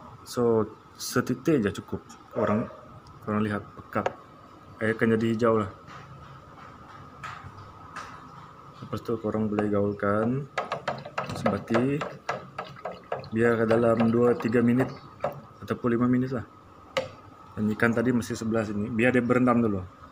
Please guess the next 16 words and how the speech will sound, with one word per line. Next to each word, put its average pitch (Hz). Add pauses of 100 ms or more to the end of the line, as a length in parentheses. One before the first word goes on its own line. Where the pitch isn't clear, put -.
(800)
Sebab 127
klorin 139
ni 147
dia 127
akan 123
buang 127 (760)
segala, 120 (480)
apa - (160)
orang 120
cakap 123
tu, 135 (1400)
fungus 117
ke, 113
kalau 104
ada 98
fungus, 107